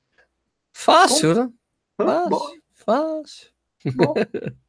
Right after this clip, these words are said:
Speaker 2: O, o, o Len tá falando que foram quinhentos reais na Ultra dos Perdidos, né? Então, ele correu cem quilômetros, quinhentos, cinco reais por quilômetro, tá bom. Tá, tá na média. Porque o pessoal tá, o pessoal usa muito esse negócio da média aí, do, do, do quilômetro, o custo por quilômetro, né, cara? Né, tem muita gente que,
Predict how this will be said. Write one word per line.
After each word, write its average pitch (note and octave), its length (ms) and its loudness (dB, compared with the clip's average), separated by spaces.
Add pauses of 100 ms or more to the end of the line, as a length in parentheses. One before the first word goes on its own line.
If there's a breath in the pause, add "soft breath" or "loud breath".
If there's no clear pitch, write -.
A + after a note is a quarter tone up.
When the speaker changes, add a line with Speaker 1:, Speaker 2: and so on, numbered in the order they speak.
(160)
Speaker 2:
O, D3+ 60 0
o, D#3 560 2
o C#3 60 8
Len D3+ 140 2
tá F3 120 -4
falando D#3 200 -4
que - 80 -20
foram D#3+ 220 -4
quinhentos F#3 300 -4
reais C#3 260 4
na B2 140 -2
Ultra B2+ 160 -6
dos A2+ 100 -10
Perdidos, G2+ 500 -4
né? G#2 200 -8
Então, A2+ 400 -12
ele G#2 100 -12
correu G#2+ 160 4
cem A2+ 160 -2
quilômetros, E3 380 2
quinhentos, D3 320 0
cinco C4+ 260 2
reais F#3 300 4
por - 120 -10
quilômetro, B2+ 380 2
tá - 80 -8
bom. G3 240 -8 (160)
Tá, - 220 -20
tá D#3 100 4
na D#3+ 260 2
média. C3+ 380 2
Porque E3+ 120 6
o F3 40 -4
pessoal F#3 220 6
tá, F#3 160 8
o F3 40 -4 (320 loud breath)
pessoal E3+ 240 2
usa F3+ 160 4
muito F3 220 -2
esse - 80 -6
negócio D#3 260 -4
da C#3+ 120 0
média C3+ 280 0
aí, C3 140 -2
do, A#2 100 -6 (200)
do, G#2+ 240 -12
do G#2+ 120 -20
quilômetro, C#3+ 480 2
o G#2 760 -4
custo C#3 240 0
por C#3 140 -2
quilômetro, B2+ 440 2
né, A#2+ 220 -8
cara? - 100 -14 (1000 soft breath)
Né, A2+ 120 -12
tem A#2+ 120 -4
muita C3 180 0
gente C3+ 80 -8
que, B2+ 120 -8